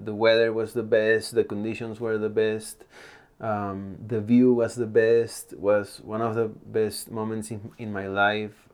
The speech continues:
uh, of experiencing the beauty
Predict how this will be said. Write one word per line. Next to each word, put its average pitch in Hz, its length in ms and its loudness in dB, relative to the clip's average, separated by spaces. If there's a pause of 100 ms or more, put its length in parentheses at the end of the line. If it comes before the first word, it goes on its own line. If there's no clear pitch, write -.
(120)
uh, 95 540 -8
of 101 400 -6 (1200)
experiencing 120 1300 0
the 110 100 -6
beauty 113 840 2